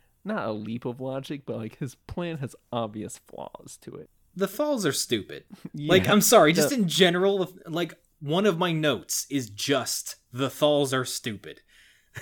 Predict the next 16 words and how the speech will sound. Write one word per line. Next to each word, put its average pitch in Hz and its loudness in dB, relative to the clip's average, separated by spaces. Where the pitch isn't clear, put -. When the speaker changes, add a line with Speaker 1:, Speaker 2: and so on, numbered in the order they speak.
Speaker 2:
<laughs> - -16
Speaker 1:
Exactly, 156 -2
when, 131 -2
when, 135 0
like, 107 -6
Aladon's 120 -4
whole 113 -6
plan 113 -8
is, 113 -10
"We'll 123 -6
send 151 -10
Susan 113 -8
back 101 -12
to 107 -14
the - -14
city, - -10